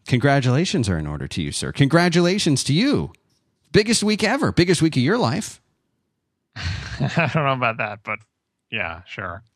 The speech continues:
Speaker 1: It's a big week. Come on. Did you laugh? Was that hu-, human, human emotion coming through?
Speaker 2: Yeah,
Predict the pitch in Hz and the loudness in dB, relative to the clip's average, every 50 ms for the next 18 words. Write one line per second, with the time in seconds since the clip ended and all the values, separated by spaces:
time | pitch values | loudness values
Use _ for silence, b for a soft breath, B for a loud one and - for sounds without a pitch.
0 | _ _ _ _ _ _ _ _ _ _ _ - 117 87 101 92 80 85 71 - | _ _ _ _ _ _ _ _ _ _ _ -2 0 2 2 0 0 -2 -6 0
1 | - 208 226 156 85 - - - _ _ _ 147 147 151 190 208 202 196 240 320 | 2 4 4 4 2 -2 -10 -14 _ _ _ 2 4 4 4 4 4 2 2 -2
2 | - - 147 123 151 160 - - - 147 - - 135 - 156 170 185 180 165 139 | 2 2 2 4 4 0 0 -2 -2 -2 -2 -2 0 2 2 4 4 2 2 2
3 | - 120 - 139 151 165 151 127 117 117 151 - - 180 180 - 190 196 196 - | 0 0 2 2 2 4 4 4 4 2 2 0 -2 -6 -6 -6 -8 -8 -8 -8
4 | - 294 233 _ _ _ _ _ _ _ _ _ - 165 220 254 | -12 -12 -12 _ _ _ _ _ _ _ _ _ -10 -10 -10 -10